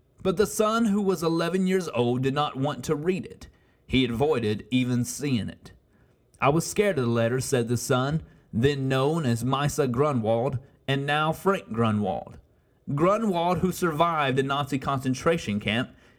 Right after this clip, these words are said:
is now a retired industrial designer living northeast of Indianapolis on Geist Reservoir. He is eighty-five. "I was curious about the letter," he said,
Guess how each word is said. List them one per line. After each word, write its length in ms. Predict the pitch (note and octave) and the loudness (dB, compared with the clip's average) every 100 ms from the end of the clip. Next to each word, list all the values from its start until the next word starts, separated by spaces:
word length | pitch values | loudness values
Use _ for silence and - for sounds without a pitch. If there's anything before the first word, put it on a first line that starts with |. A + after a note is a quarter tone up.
| _ | _
is 160 | C3 D3 | -4 0
now 320 | D#3 D#3+ F#3 | 0 0 0
a 60 | |
retired 640 | F3 E3 - E3 E3+ G3 F#3+ | 0 0 -2 -2 0 0 0
industrial 640 | D#3+ C3+ E3 - A2+ A#2 | -4 0 -2 0 0 0
designer 760 | C3+ C3 B2 C#3+ C#3 G#2+ A2 - - - | 2 0 0 0 0 0 -2 -4 -16 -4
living 520 | A#2 C#3 E3+ F#3 D3 | 0 2 0 0 0
northeast 720 | C#3+ E3+ E3 - C#3 A#2+ - - | 0 0 -2 -2 0 0 -2 -4
of 160 | B2+ | -2
Indianapolis 800 | - D#3+ E3+ D3 A#2 G#2+ G#2+ - - | 0 -2 0 0 0 0 -2 -4 -4
on 220 | B2 B2+ C3 | 0 0 2
Geist 380 | B2+ C3+ D3 | 0 0 -2
Reservoir. 640 | D#3 D3+ B2 A2 F#2+ - - - - - _ - | 0 0 2 0 -4 -8 -16 -18 -20 -20 _ 2
He 160 | C#3 | 4
is 140 | C#3+ C3+ | 4 2
eighty-five. 760 | D#3+ E3+ - F#3+ - - - - _ _ _ _ _ _ | 0 0 2 0 0 -8 -16 -20 _ _ _ _ _ _
"I 60 | E3 | 0
was 180 | G#3+ A3 | 2 0
curious 420 | - A#3+ G3+ C3 | 0 0 2 0
about 240 | A#2 G#2+ | 0 0
the 100 | G2+ | 0
letter," 260 | A2 A2 A2+ | 2 2 2
he 160 | A2 A2 | 0 0
said, 460 | - A2 C#3+ C#3+ | 0 0 0 -4